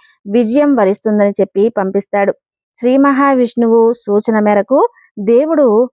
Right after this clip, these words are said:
రాక్షసుల మధ్య జరిగిన క్షీరసాగర మదనం కూడా మరో యుద్ధ సన్నివేశాన్ని తలపించినట్లుగా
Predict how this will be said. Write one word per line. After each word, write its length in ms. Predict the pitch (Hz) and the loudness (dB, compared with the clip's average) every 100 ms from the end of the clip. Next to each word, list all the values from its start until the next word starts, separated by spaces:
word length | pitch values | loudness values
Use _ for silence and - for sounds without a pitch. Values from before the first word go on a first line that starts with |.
| 214 | -6
రాక్షసుల 600 | 214 240 277 320 311 294 | -4 -4 -4 -6 -2 0
మధ్య 420 | 277 233 262 254 | 0 0 0 0
జరిగిన 400 | 247 233 240 233 | 2 2 2 -2
క్షీరసాగర 760 | - 190 220 262 254 233 233 | -4 -2 0 -2 -2 -2 -2
మదనం 360 | 233 220 214 214 | -2 -2 -2 -2
కూడా 360 | 208 202 208 - _ _ 196 | -2 0 -2 -4 _ _ -6
మరో 340 | 196 196 240 | -2 0 2
యుద్ధ 240 | 254 214 | 2 0
సన్నివేశాన్ని 880 | 233 202 190 214 214 - 202 202 202 196 | -4 -2 -2 0 -2 0 -2 0 -2 -2
తలపించినట్లుగా 840 | 170 175 202 208 202 196 202 277 | -6 -4 -8 -6 -6 -4 -2 -2